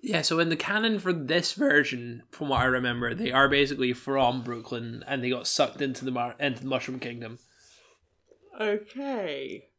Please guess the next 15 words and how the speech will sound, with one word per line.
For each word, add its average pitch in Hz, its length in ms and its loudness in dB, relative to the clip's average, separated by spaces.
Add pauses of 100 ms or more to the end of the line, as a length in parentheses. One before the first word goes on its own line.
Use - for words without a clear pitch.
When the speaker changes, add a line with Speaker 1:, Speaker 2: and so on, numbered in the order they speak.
(100)
Speaker 2:
Um. 175 840 -6 (420)
<laughs> - 400 -12
Speaker 1:
There's 277 220 0
another 175 340 6
version 175 360 8
of 156 60 2
the 143 100 6
rap 143 340 6
that 127 140 0
is 127 140 -2
a 131 60 2
little 131 200 2
bit 135 180 0
more, 131 400 4
uh, 123 400 2